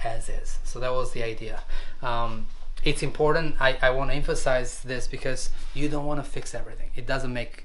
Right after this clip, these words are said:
any sense to actually go top to bottom and, and, and change everything. Uh, you really wanna maximize your investment. And obviously we're a for-profit business, so whatever we spend, we wanna make a profit on that. Um, so we did change things like windows, we did change the,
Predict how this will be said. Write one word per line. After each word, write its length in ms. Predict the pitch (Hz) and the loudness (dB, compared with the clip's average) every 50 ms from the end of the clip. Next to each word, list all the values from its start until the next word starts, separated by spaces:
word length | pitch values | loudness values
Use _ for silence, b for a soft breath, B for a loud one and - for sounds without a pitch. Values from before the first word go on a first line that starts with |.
| - - - | -8 -6 -6
any 240 | 139 139 131 139 131 | -6 -4 -2 0 0
sense 320 | - - 127 120 - - | 0 -2 -2 -4 -4 -4
to 100 | - 123 | -4 -4
actually 280 | 123 - - 123 117 113 | -4 -4 -4 -6 -6 -6
go 240 | 113 - 123 123 120 | -6 -4 -4 -2 -2
top 260 | - - - - - | -2 0 0 0 0
to 80 | - 120 | 2 2
bottom 340 | 117 120 117 120 120 113 113 | 2 2 0 0 0 0 0
and, 140 | 117 113 - | 0 0 0
and, 160 | 120 120 120 - | -2 -4 -4 -4
and 200 | - 120 113 110 - - - | -4 -4 -4 -6 -6 -6 -6
change 360 | - - 131 127 131 127 151 | -6 -4 -4 -4 -6 -6 -6
everything. 420 | 147 151 165 165 - 202 226 233 B B B B B B B - | -6 -6 -6 -4 -4 -4 -4 -4 B B B B B B B -4
Uh, 200 | 131 123 120 131 - - | -4 -4 -6 -6 -6 -6
you 260 | 143 131 135 135 131 | -6 -6 -4 -4 -4
really 340 | 131 135 139 139 135 135 131 | -4 -4 -4 -4 -2 -2 -2
wanna 240 | 127 127 123 120 123 | -2 -2 -4 -4 -4
maximize 800 | 120 120 110 - - - 127 123 120 117 117 113 113 - - - - | -4 -4 -4 -4 -6 -8 -6 -6 -4 -4 -4 -6 -8 -8 -8 -6 -6
your 200 | - 123 120 117 | -4 -4 -4 -4
investment. 520 | 113 110 - 113 110 - - 110 - 117 | -6 -6 -8 -8 -8 -8 -8 -8 -8 -8
And 140 | 123 117 - - | -6 -8 -6 -6
obviously 340 | - 131 139 139 - - 123 | -4 -4 -4 -6 -6 -6 -6
we're 200 | 123 123 117 117 | -4 -2 -2 -4
a 60 | 113 | -4
for-profit 580 | - - 131 120 - - - - - 123 113 - | -6 -8 -8 -8 -8 -6 -6 -6 -6 -6 -6 -6
business, 320 | 123 127 120 120 117 - | -6 -4 -4 -4 -4 -4
so 220 | - 123 117 117 B B B B B B B B - | -6 -4 -2 -2 B B B B B B B B -4
whatever 340 | 127 131 131 139 131 135 127 | -4 -2 -2 -2 -2 -2 -2
we 160 | 123 123 120 | -4 -4 -4
spend, 460 | - - - 139 131 123 123 - - - 120 | -4 -4 -4 -4 -4 -4 -4 -6 -6 -6 -4
we 100 | 120 120 | -4 -2
wanna 220 | 117 120 120 120 | -2 -2 -2 0
make 320 | 117 120 117 117 113 - - - | 0 0 0 -2 -4 -6 -4 -4
a 40 | 117 | -2
profit 380 | - - - 113 - - - | -2 -2 -2 -2 -2 -2 -2
on 140 | - - 107 | -2 -2 -4
that. 180 | 113 113 - - B B B B B B B | -4 -4 -4 -6 B B B B B B B
Um, 480 | - 117 113 113 110 107 107 107 110 110 - - - - - - - | -4 -6 -6 -6 -6 -6 -8 -8 -8 -8 -8 -4 -4 -2 -2 -2 -2
so 220 | - - 139 131 | -2 -4 -2 -2
we 100 | 127 127 | -2 -2
did 220 | 117 - 143 147 - | -2 -2 -2 -2 -2
change 280 | - 147 139 131 - | -4 -4 -4 -4 -4
things 260 | - 135 127 110 - | -6 -6 -4 -4 -4
like 180 | 131 120 117 - | -4 -4 -4 -4
windows, 500 | - 131 143 151 151 147 147 147 143 - | -4 -4 -2 -2 0 0 0 0 0 0
we 100 | 120 120 | 0 -2
did 160 | 110 120 123 - | -4 -6 -6 -6
change 260 | - 135 120 117 - | -4 -4 -4 -4 -4
the, 160 | 110 - - | -4 -4 -4